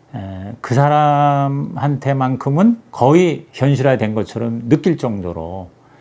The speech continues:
그렇게, 에, 믿음의 세계에서 내 것이 돼야 된다는 것이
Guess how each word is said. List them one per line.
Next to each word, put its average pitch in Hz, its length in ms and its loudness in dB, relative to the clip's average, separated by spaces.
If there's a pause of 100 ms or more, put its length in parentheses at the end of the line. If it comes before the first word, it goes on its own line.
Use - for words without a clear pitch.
(280)
그렇게, 143 760 0
에, 92 440 -8
믿음의 127 340 2
세계에서 110 800 -2
내 - 140 -2
것이 117 240 -2
돼야 95 200 -2
된다는 90 440 -6
것이 95 420 -12